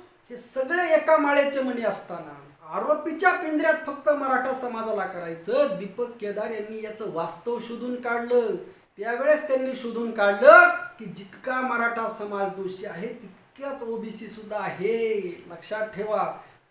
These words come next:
म्हणजे मराठा आणि ओबीसी एकाच नाण्याच्या दोन बाजू आहेत. लक्षात ठेवा, मराठा आणि ओबीसी एकाच नाण्याच्या दोन बाजू आहेत.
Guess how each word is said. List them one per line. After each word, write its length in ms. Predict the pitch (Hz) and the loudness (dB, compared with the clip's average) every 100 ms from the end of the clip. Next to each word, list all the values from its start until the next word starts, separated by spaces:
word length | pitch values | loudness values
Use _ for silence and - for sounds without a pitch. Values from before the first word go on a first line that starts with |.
| _ 170 | _ -12
म्हणजे 280 | 208 240 | -10 -4
मराठा 460 | 247 226 240 - 285 | -2 0 2 4 4
आणि 260 | 311 311 302 | 4 4 4
ओबीसी 760 | 285 285 262 254 233 202 - - - | 2 2 -2 -2 -2 -4 -10 -20 -8
एकाच 520 | 185 220 240 277 277 | -6 -2 2 2 2
नाण्याच्या 500 | 254 247 247 233 247 | -2 -2 -2 -4 -4
दोन 420 | 208 160 214 220 196 | -4 -2 -2 0 0
बाजू 320 | 190 180 180 | 0 0 -4
आहेत. 360 | 143 147 143 143 - 175 | -4 -6 -10 -12 -18 -8
लक्षात 420 | 185 - 240 240 | -8 -4 -4 -4
ठेवा, 240 | 220 220 165 - - - _ | -2 0 0 -2 -12 -20 _
मराठा 460 | 160 185 226 247 269 | -6 0 2 2 2
आणि 180 | 320 302 | 2 2
ओबीसी 540 | 277 254 226 - 294 294 | 2 2 2 -4 -2 2
एकाच 340 | 247 254 294 294 | 2 4 2 2
नाण्याच्या 460 | 262 247 233 233 214 | -2 -2 -4 -4 -4
दोन 340 | 190 185 180 | -4 -4 -2
बाजू 300 | 170 165 170 | -2 -4 -6
आहेत. 420 | 165 143 220 262 | -10 0 4 4